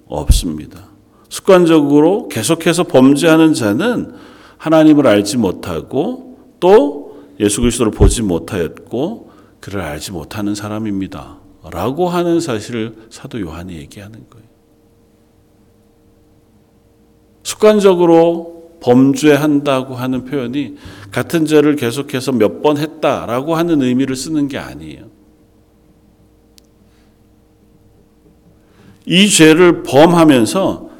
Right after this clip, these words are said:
하나님을 기억하지 않는 거예요.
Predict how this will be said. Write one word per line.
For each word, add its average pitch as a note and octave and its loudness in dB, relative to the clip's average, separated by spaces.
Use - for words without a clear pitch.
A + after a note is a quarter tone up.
하나님을 G#3+ 0
기억하지 D#3+ -4
않는 F2 -12
거예요. C#2 -20